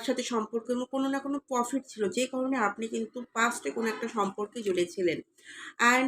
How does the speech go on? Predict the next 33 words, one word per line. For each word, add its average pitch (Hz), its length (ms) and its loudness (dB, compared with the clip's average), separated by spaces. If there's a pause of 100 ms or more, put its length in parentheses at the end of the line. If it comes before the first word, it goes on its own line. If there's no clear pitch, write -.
প্রেজেন্টে 339 460 4
দেখা 370 240 4
যাচ্ছে 349 280 4
আপনি 311 180 2
খুব - 200 -8
তাড়াহুড়ো 240 420 4
করছেন, 254 380 -2
তাড়াহুড়োর 262 480 4
জন্য 262 220 0
কিন্তু 254 220 -2
আপনি 240 160 -2
হান্ড্রেড 202 300 0
পার্সেন্ট 208 320 -4
রেজাল্ট 196 260 2
পাচ্ছেন 208 360 -2
না। 254 120 2 (560)
And 247 120 6 (120)
ডিসিশন 370 420 6 (140)
নিতে 277 220 2
আপনি 254 220 2
তাড়াহুড়ো 170 420 2
করছেন। 156 460 -4
প্রেজেন্টে 269 440 0
আপনার 240 260 2
একটু 240 200 -6
থেমে 226 340 -2
কাজ 196 240 2
করা 180 220 0
উচিত। 165 280 -2 (400)
And 254 120 6
যদি 294 160 4
একটু 320 220 -2 (180)
থেমে, 269 460 2